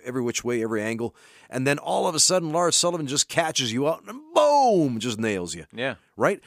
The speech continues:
Speaker 1: That's what would mean something if it was co-, like, it, this was built wrong. The
Speaker 2: Yeah.
Speaker 1: ma-, the match was constructed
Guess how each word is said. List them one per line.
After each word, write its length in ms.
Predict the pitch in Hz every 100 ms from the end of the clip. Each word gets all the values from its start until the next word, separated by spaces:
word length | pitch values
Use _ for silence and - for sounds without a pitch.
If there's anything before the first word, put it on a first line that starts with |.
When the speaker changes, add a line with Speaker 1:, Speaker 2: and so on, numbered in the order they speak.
| - -
Speaker 1:
That's 440 | 180 226 254 -
what 140 | 165
would 160 | - 117
mean 300 | 113 175 240
something 460 | - 120 98 104 113
if 120 | 117
it 80 | 147
was 160 | 127
co-, 140 | - 151 -
like, 220 | 120 - -
it, 360 | 135 131 151
this 160 | 175 202
was 140 | 180
built 380 | 90 123 247 285
wrong. 360 | 101 87 62 - _ _
The 60 | 98
Speaker 2:
Yeah. 80 | 101
Speaker 1:
ma-, 40 |
the 100 | 104 127
match 240 | 185 -
was 80 | 139
constructed 760 | 139 120 - 160 175 - 95